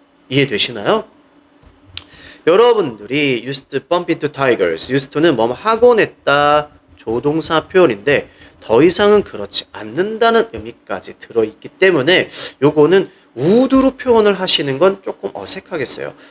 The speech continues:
would도 뭐뭐 하곤 했다 이긴 하지만 얘는 그냥 과거에 있었던 일만을 얘기한다라고 생각해 주세요. 더 이상 그렇지 않다라는 의미는 used to로 표현하는 겁니다.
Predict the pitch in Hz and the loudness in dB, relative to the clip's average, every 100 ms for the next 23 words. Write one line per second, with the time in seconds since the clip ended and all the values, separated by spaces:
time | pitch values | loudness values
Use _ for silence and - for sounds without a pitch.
0 | _ 123 190 254 262 127 117 143 - - | _ 2 2 4 0 2 2 2 -4 -6
1 | 277 285 285 269 - 233 214 117 113 135 | -4 -2 -2 -2 -4 2 2 2 -4 -6
2 | 151 113 104 135 151 139 113 92 _ - | -6 -8 -6 -2 0 0 -2 -8 _ -20
3 | - - 170 196 165 196 143 95 - _ | -20 -2 2 4 4 4 2 -4 -20 _
4 | _ _ - 170 - 139 185 185 170 - | _ _ -4 -4 -2 0 2 4 4 0
5 | - 170 - - 160 110 98 101 98 98 | -2 0 -2 0 -2 -2 -14 -20 -20 -20
6 | - 160 175 180 131 104 - 156 107 - | -20 -18 -8 -8 -8 -10 -14 -14 -14 -6
7 | 127 - - 80 90 _ - - 180 233 | -4 -4 -4 -6 -16 _ -20 -6 0 2
8 | 262 254 147 127 - - 113 123 139 185 | 2 0 -2 -4 -4 -8 -8 -12 -10 -2
9 | 185 185 - 127 113 160 240 240 - 104 | 2 2 2 0 0 0 0 -4 -16 -12
10 | - - 101 - 214 196 151 95 98 196 | -12 -12 -20 -6 -2 0 -2 -4 -4 -4
11 | 240 | -4